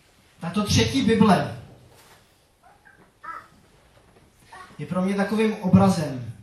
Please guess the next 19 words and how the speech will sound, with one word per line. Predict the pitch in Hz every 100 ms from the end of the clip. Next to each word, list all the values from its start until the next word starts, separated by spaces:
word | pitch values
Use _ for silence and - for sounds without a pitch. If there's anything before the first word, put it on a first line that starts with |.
| - - _ _ _ _ _ _ _ _ -
jak | 156 165 - - - -
Boží | 143 - 165
slovo | 175 170 156 156
číst. | - 131 - - - - - - _ _ -
Jak | 175
ho | 202
číst | 214 220 -
možná | 196 196 202 202
i |
v | -
tom | 208 202
novém | 180 196 190
roce, | 180 - 160
který | - 151 151 160
je, | 160 147 - -
který | - 151 156
je |
před | - 170 147
námi. | 147 143